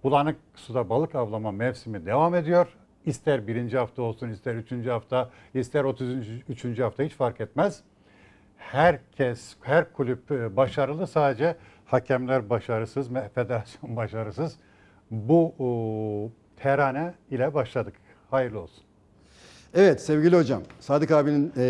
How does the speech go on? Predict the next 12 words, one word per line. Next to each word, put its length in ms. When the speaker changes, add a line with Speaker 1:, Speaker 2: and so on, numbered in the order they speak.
Speaker 2:
değerlendirmesini 720
de 100
dinledik. 340
Aşağı 260
yukarı 300
üç 220
görüşte 380
birbirini 420
tamamlıyor. 600
E, 560
siz, 300
e, 380